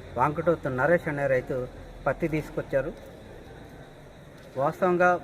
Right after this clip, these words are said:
మార్కెట్ కమిటీ వారు నిన్న సీసీఐ కొనుగోలు మరియు ప్రైవేటు, ఆ,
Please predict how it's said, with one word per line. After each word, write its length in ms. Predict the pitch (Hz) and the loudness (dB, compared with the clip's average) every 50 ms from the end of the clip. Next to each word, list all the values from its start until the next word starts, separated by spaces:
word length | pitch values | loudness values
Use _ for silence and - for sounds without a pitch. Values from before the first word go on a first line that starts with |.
| 139 | -2
మార్కెట్ 420 | 135 131 139 170 170 - 190 180 180 - - - - - - - - - - | 0 2 2 2 4 4 2 0 0 -2 -10 -16 -14 -14 -14 -14 -8 0 2
కమిటీ 340 | 151 147 151 151 - 165 156 | 2 2 2 2 0 2 4
వారు 400 | 151 147 147 160 160 151 139 139 139 - - - - - - - - - - - | 6 6 6 4 2 0 -2 -4 -6 -10 -12 -14 -14 -14 -16 -16 -16 -12 -8 -6
నిన్న 720 | 135 131 131 131 139 156 165 165 165 156 151 143 135 131 - - - - - - - - - - - - | -6 -4 -4 -2 0 2 2 4 4 4 4 2 0 -2 -6 -10 -14 -16 -16 -16 -16 -16 -18 -14 -6 -4
సీసీఐ 340 | 180 170 - - 185 180 170 | -4 -2 0 2 2 2 2
కొనుగోలు 460 | - 175 160 165 151 160 156 165 175 | 2 2 2 2 2 2 2 2 2
మరియు 320 | 156 147 143 147 151 160 | 0 0 -2 -2 -2 -2
ప్రైవేటు, 720 | 151 - 139 135 131 165 175 170 - 175 160 156 151 147 - - - - - - - - - | 0 2 2 2 4 4 4 4 4 2 2 2 2 -2 -4 -8 -14 -16 -16 -16 -14 -10 -6
ఆ, 440 | 135 131 127 127 127 123 120 117 113 | -4 -2 -2 -2 -2 -2 -2 -4 -6